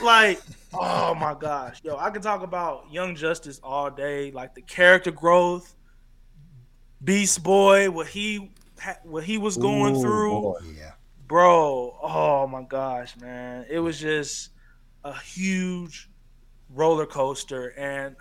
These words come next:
Speaker 1: I can't talk about uh, uh, about the boys enough. I mean, not the boys. <laughs>
Speaker 2: <laughs>
Speaker 1: Young
Speaker 2: Young
Speaker 1: Justice.
Speaker 3: Yeah.
Speaker 1: Young, yeah, man. Ah, please. I just need another season of Young Justice, man. It can't end like that. It can't end like that, man. It can't.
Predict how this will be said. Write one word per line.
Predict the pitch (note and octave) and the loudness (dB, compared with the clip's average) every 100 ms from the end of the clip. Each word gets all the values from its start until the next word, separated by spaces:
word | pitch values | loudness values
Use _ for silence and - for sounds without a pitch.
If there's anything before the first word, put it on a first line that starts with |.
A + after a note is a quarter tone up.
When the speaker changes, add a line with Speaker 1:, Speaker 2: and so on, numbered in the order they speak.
| C#3+ | 0
Speaker 1:
I | E3+ | 0
can't | F3+ D#3+ | 0 -10
talk | D3+ C#3+ | -10 -14
about | C3+ C3 C3 _ - | -12 -14 -14 _ -16
uh, | C3+ - - | -14 -14 -16
uh, | B2+ - | -16 -10
about | C3+ B2+ | -8 -8
the | C3 | -10
boys | B2 B2+ B2+ B2 C3+ | -8 -4 -2 -4 -10
enough. | C#3+ B2+ A#2+ B2+ _ | -16 -14 -16 -18 _
I | F#3+ | 4
mean, | G3+ F3+ | 4 4
not | E3+ | 0
the | D#3 | 0
boys. | C3+ C#3+ C#3 C#3+ A#3 | -8 -6 -4 -4 -2
<laughs> | |
Speaker 2:
<laughs> | |
Speaker 1:
Young | F#3 E3+ D#3+ D#3 - E3 D#3 D3+ C3+ - | 0 8 10 10 10 10 10 6 0 2
Speaker 2:
Young | A3 A3+ G#3+ | 4 6 6
Speaker 1:
Justice. | - G#3 D#3 A#2 C#3 - - | 8 8 8 2 -6 -20 -20
Speaker 3:
Yeah. | F#2+ E2 D#2+ - | -16 -16 -18 -10
Speaker 1:
Young, | D3+ E3 | -8 -6
yeah, | D#3 D3 C3 A2+ | -2 -2 -2 -6
man. | B2+ B2 B2 - | -10 -10 -12 -8
Ah, | D3+ D#3 C3+ - | -2 0 0 -4
please. | - - A3+ G3+ D3+ C3 | -12 -8 -2 -2 -4 -8
I | G#3 | -10
just | A3 G#3 | -10 -14
need | G3 F#3+ | -12 -10
another | D#3 D3+ F3 | -10 -10 -10
season | - F#3+ E3 D#3 | -10 -10 -12 -10
of | D3 C#3+ | -10 -10
Young | C#3+ C#3+ | -12 -12
Justice, | C#3+ C#3 C#3 - C#3+ | -8 -6 -6 -10 -12
man. | C#3 C#3 | -8 -8
It | F3+ | -8
can't | - D#4 D#4 | 2 6 8
end | F4 G4+ G#4 | 8 6 6
like | E4 D#4 - | 4 2 0
that. | D4+ | -2
It | G4 | 0
can't | C#5+ A#4 A#4 | 0 2 2
end | B4+ | 2
like | A#4 - - | 0 -4 -4
that, | - A3+ G#3+ | -4 -4 -4
man. | A#3 D#4 - - | -2 -2 -6 -10
It | - | 0
can't. | A4+ A#4+ - | 2 2 0